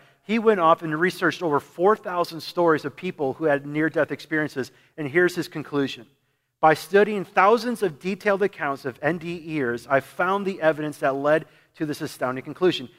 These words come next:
N D Es provide such powerful scientific evidence that it is reasonable to accept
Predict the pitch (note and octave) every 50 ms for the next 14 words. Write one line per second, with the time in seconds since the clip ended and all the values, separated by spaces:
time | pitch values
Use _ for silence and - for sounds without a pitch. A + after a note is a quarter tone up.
0 | _ _ _ _ - C3+ E3 G3 G3 F#3+ G#3 G#3+ F#3 F3 E3 E3 E3 D#3 - -
1 | F3+ D3+ C#3+ D3+ D3+ D3+ - - - D3 - - _ - - D#3+ E3 F3 F#3 F3
2 | - F#3 E3+ - - F3 E3 E3+ D3+ - D#3+ C#3 D3+ C#3 - _ _ D#3+ E3+ E3
3 | B2+ A2+ G#2+ F#2+ - - - _ _ _ _ _ _ - D3 C#3 C#3+ B2+ A#2+ B2
4 | B2 C3+ D3 F3 G#3+ A#3+ G#3 G#3 A3 G#3 D#3+ G3 F#3 - - F3+ F3+ D#3 - -
5 | - D#3+ C#3+ B2+ - -